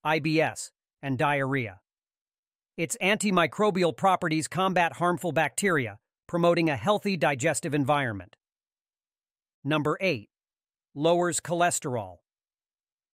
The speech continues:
Berberine effectively reduces cholesterol levels by inhibiting an enzyme involved in cholesterol synthesis. It lowers L D L, bad cholesterol,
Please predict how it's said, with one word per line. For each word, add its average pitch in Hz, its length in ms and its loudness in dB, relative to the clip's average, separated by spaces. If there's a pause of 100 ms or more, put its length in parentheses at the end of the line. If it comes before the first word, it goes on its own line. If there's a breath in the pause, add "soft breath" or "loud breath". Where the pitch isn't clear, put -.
Berberine 170 760 2
effectively 190 640 -2
reduces 165 560 -2
cholesterol 160 600 0
levels 135 380 -2
by 143 220 -2
inhibiting 160 560 0
an 156 80 0
enzyme 147 560 0
involved 151 480 2
in 147 100 0
cholesterol 147 640 0
synthesis. - 680 -6 (640)
It 147 160 -8
lowers 165 420 2
L 160 220 0
D 143 200 0
L, 92 220 -4 (460)
bad 175 280 0
cholesterol, 120 680 -6